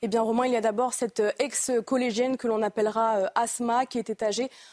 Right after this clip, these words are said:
de treize ans au moment des faits, qui comparait pour, euh, dénonciation calomnieuse. C'est cette, euh,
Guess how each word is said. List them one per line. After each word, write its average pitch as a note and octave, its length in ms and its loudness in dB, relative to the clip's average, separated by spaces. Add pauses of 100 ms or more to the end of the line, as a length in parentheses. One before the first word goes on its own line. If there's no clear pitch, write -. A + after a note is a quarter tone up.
(120)
de G#3 140 -2
treize B3 400 0
ans C4 240 2
au - 80 0
moment B3+ 300 2
des A#3 160 -2
faits, D4 220 -2
qui G#3+ 120 -8
comparait A#3+ 420 -2
pour, C4+ 320 -2
euh, A3 60 2
dénonciation B3+ 800 0 (140)
calomnieuse. B3 520 0
C'est C#4 180 -4
cette, E4+ 360 -2
euh, A#3+ 120 2